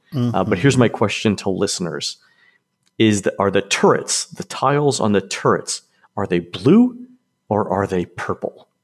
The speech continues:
Speaker 1: Like, this is the new blue dress, gold dress thing, I think. It's my new meme. At various points yesterday, I could have
Speaker 2: Mm-hmm.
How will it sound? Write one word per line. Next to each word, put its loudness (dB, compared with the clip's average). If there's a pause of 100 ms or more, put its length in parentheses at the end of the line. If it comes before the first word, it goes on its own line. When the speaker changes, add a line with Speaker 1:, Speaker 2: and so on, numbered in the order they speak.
Speaker 1:
Like, -12
this -6
is -2
the 2
new 4
blue -4
dress, -2
gold -6
dress -6 (680)
thing, -2
I -4
think. -10 (400)
It's -8
my 0
new 2
meme. -2 (560)
At -2
various 4
points 4
yesterday, 4
I -2
could -4
have -2
Speaker 2:
Mm-hmm. -2